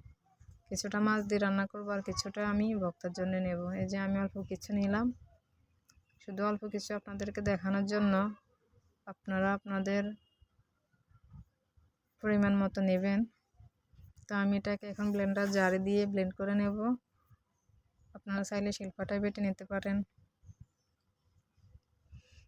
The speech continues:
তো চুলায় একটা প্যান বসিয়ে দিলাম, দিয়ে এখানে দিয়ে দিলাম রান্নার তেল। আমি এখানে সয়াবিন তেল ইউজ করেছি, আপনারা চাইলে সরষের তেল ইউজ করতে পারেন।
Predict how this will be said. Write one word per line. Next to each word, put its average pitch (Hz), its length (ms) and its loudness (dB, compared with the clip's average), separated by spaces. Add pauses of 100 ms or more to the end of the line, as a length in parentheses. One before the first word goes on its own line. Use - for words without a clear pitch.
(140)
তো - 120 -6 (140)
চুলায় 196 280 0
একটা 208 160 -2
প্যান 202 260 0
বসিয়ে 202 380 0
দিলাম, 220 340 2 (1040)
দিয়ে 196 420 2 (120)
এখানে 202 300 0
দিয়ে 202 180 2
দিলাম 196 260 2
রান্নার 190 420 4
তেল। 214 220 -2 (1600)
আমি 214 280 8
এখানে 220 360 2 (760)
সয়াবিন 208 420 6
তেল 214 200 2
ইউজ 208 180 2
করেছি, 202 400 -2 (200)
আপনারা 196 280 -8 (160)
চাইলে 202 400 -2 (280)
সরষের 196 480 -4
তেল 196 200 0
ইউজ 185 220 2
করতে - 280 -10
পারেন। 190 300 -2